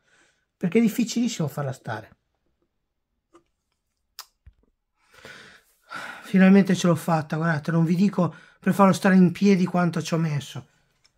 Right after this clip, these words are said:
Vabbè, comunque non ve lo faccio girare, perché ho paura che ricade. E aspettate, se metto una luce un po' più, ecco, questa è un po' meglio.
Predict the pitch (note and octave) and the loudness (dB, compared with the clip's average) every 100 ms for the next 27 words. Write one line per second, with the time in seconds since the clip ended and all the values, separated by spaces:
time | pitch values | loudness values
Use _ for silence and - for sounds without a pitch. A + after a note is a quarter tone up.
0 | _ - F3+ F3 D3+ G3 F#3+ F3+ F3 G#3+ | _ -2 0 0 -2 0 0 2 4 8
1 | A3+ G3+ F#3+ F3 G3 F3+ E3+ E3 E3 E3 | 8 8 4 2 0 -2 -2 -6 -4 -4
2 | E3+ F3 G3 G3 _ _ _ _ _ _ | -4 -4 -6 -10 _ _ _ _ _ _
3 | _ _ - E3 F#3 D#3 E3+ D3 F3 D#3 | _ _ -6 -2 -2 0 -2 -2 -4 -6
4 | - C#3+ D#3+ F#3+ - _ _ _ _ _ | -6 -6 -4 -6 -8 _ _ _ _ _
5 | _ _ _ _ _ _ _ G3 G#3+ - | _ _ _ _ _ _ _ -4 -4 -8
6 | _ _ _ _ D#3+ D3 F3+ E3 - - | _ _ _ _ -8 -4 -2 -4 -6 -4
7 | G3 F#3 F#3 F3+ - F#3 - _ _ - | -2 2 0 -2 -6 -6 -8 _ _ -4
8 | F3+ E3+ F3 E3 E3 D3+ E3 D#3+ E3 E3 | -2 0 -2 -4 -6 -6 -8 -6 -8 -8
9 | _ F3 D3+ C#3 D3+ D#3 D#3 C#3+ C#3 C#3 | _ -6 -6 -6 -10 -12 -10 -10 -10 -10
10 | B2 - | -10 -16